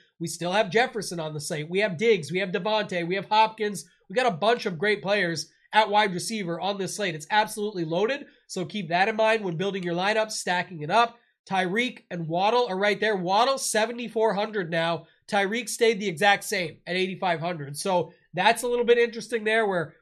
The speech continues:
Waddle got the price bump from sixty-seven hundred, but Tyreek did not.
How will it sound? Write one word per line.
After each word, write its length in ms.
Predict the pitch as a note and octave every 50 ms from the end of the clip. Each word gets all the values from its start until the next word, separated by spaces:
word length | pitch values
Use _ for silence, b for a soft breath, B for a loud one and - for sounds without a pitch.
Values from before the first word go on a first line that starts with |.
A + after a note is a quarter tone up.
| B -
Waddle 340 | D#3+ F#3 F#3+ G#3 A3 A3 G3
got 180 | G#3+ G#3 G#3
the 60 | F#3
price 300 | E3 - F#3+ F#3 G#3 G3+
bump 260 | - A3 A3 A#3 A#3 -
from 120 | E3+ E3
sixty-seven 600 | - - G#3+ G#3 - G#3 F#3+ - - G#3 G3 F#3
hundred, 380 | D#3+ F3 G3 G#3 A#3 B3 A3 F#3
but 120 | D#3+ D3+
Tyreek 440 | C#3+ - F#3+ F#3+ F#3 G3 G3+ F#3 -
did 180 | - E3 C#3+ C#3
not. 340 | D3+ E3 F3+ G#3 A#3 A#3+